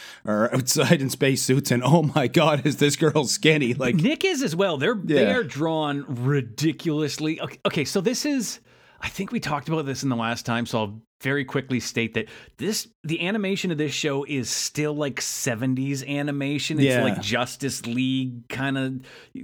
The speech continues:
Speaker 2: Scooby-Doo caliber stuff,
Speaker 1: Yeah.
Speaker 2: rather than the Marvel, um, Transformers G I Joe look that, I mean, admittedly comes the next year,
Speaker 1: Yeah.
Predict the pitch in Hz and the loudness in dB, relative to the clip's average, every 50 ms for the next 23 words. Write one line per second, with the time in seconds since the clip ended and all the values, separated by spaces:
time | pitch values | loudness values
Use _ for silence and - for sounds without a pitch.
0 | 147 139 - - - - 143 135 131 151 135 120 123 131 135 139 143 147 151 147 | -10 -8 -6 -4 -2 0 0 0 0 -2 -2 2 2 2 4 4 2 0 -2 -4
1 | 135 - - - 151 151 151 156 143 131 156 151 - - - 147 139 160 - - | -6 -6 -4 -2 0 0 0 0 0 0 -2 -2 -2 -2 -2 -2 -2 -2 -4 -4
2 | - 131 131 123 104 92 135 139 143 143 143 147 131 135 135 135 135 131 117 131 | 0 2 4 4 4 4 2 2 2 2 2 0 0 0 0 0 0 0 0 0
3 | 131 127 123 120 120 113 110 - - 139 135 127 123 123 120 123 127 120 120 123 | 0 2 2 0 -2 -2 -4 -8 -12 -8 -4 0 0 2 2 2 0 0 0 0
4 | 127 120 117 113 110 - - 127 110 104 101 101 101 92 95 - - 139 123 113 | -2 -2 -2 -6 -8 -4 -4 -2 -2 -2 -2 -4 -4 -6 -6 -4 -2 -2 -2 -2
5 | - - - - 123 120 120 120 117 113 104 98 95 107 107 113 117 107 107 104 | -4 -6 -4 -2 0 0 2 0 0 -2 -2 -4 -4 0 0 2 2 0 -2 0
6 | 98 117 117 117 113 113 113 107 - - 113 104 110 - - - 151 151 151 147 | 0 2 2 2 2 0 0 -2 -2 -4 -6 -6 -6 -6 -4 -2 0 2 2 2
7 | 151 135 127 143 165 160 156 139 135 131 127 131 - 131 131 123 107 98 98 120 | 2 0 0 0 0 0 0 0 0 -2 -2 -2 -2 0 0 0 -2 -2 0 0
8 | 117 110 101 104 113 113 - - - - 104 101 107 110 120 147 180 185 - 113 | 0 0 0 0 0 -2 -2 -8 -6 -4 -2 0 0 0 0 -2 -4 -2 0 2
9 | 117 107 92 | 2 2 2